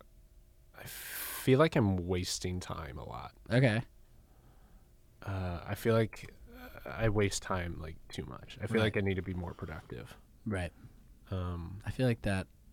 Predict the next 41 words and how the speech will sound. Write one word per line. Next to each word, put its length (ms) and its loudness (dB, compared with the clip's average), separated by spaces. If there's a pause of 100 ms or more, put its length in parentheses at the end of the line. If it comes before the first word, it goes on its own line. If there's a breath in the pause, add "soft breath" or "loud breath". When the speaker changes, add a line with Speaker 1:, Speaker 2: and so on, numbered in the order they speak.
(240)
Speaker 2:
I, 100 2
'cause 220 0
I 100 2
feel 140 0
the 120 -6
same 240 0
way, 200 0
and 100 -2
it 100 -12
stresses 520 -4
me 160 -4
out. 240 -2
Speaker 1:
it, 220 4
it 40 0
drives 240 8
me 100 4
up 100 -2
the 80 -2
wall. 280 -6 (220)
Speaker 2:
Yeah. 180 -2 (240 soft breath)
Speaker 1:
Like, 120 6
I 60 8
feel 140 8
like 140 8
I'm, 240 6
if 180 0
I'm, 240 6
if 80 0
I 80 10
have 120 8
free 140 6
time, 180 2
I 60 4
always 240 0
feel 140 -4
like, 160 -8
"Oh, 160 -2
I 140 0
should 180 -2
be 100 0
writing 340 -4